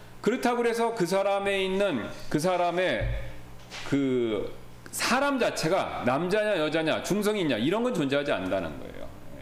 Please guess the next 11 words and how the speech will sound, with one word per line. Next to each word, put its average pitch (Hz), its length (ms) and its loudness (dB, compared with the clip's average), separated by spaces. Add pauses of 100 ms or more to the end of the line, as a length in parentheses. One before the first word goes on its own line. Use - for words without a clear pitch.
(160)
유전자 226 320 2
검사를 202 260 2
하면 196 200 -2
딱 233 160 0
나옵니다. 98 500 -2 (100)
남자 107 300 0
여자 107 160 0
딱 - 140 -4
정해져 90 260 -6
있어요. 80 380 -12
아무리 202 540 0